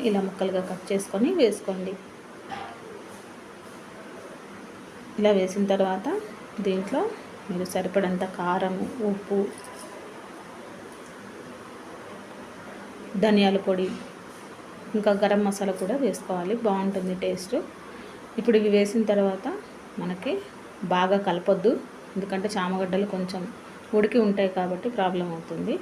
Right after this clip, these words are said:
దీంట్లో సరిపడా ఒక స్పూను కారం, అలాగే ధనియాల పొడి, మీకు ఇష్టం లేకపోతే ధనియాల పొడి,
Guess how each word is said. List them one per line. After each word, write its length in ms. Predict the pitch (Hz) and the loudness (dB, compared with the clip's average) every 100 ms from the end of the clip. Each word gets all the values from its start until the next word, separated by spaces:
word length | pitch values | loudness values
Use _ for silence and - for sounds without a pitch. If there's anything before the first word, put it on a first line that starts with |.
| - - - - - - - - 202 | -6 -16 -16 -16 -16 -16 -16 -8 2
దీంట్లో 300 | 196 190 196 | 2 4 2
సరిపడా 420 | 196 185 190 180 | 2 2 4 4
ఒక 160 | 175 190 | 2 -2
స్పూను 360 | - 190 185 185 | -4 -2 -2 0
కారం, 360 | 175 170 254 415 - - - - - - - - - - - - - - - - - - - - | -2 0 -2 -4 -14 -16 -16 -16 -16 -16 -16 -14 -14 -14 -16 -16 -16 -16 -16 -16 -14 -14 -14 -10
అలాగే 340 | 175 170 175 269 415 - - - - | -4 -2 2 0 0 -10 -16 -14 -4
ధనియాల 360 | 196 196 190 185 | 2 2 2 0
పొడి, 360 | 185 185 262 - - - - - - - - - - - - - - - - - - - - - - | 2 2 2 -2 -10 -16 -16 -16 -16 -14 -14 -14 -14 -14 -14 -14 -16 -14 -14 -14 -14 -14 -14 -12 0
మీకు 140 | 214 208 | 4 4
ఇష్టం 240 | 202 233 | 6 8
లేకపోతే 420 | 233 226 208 269 | 8 4 0 2
ధనియాల 380 | 233 202 196 190 | 4 6 6 4
పొడి, 340 | 185 185 190 | 0 0 0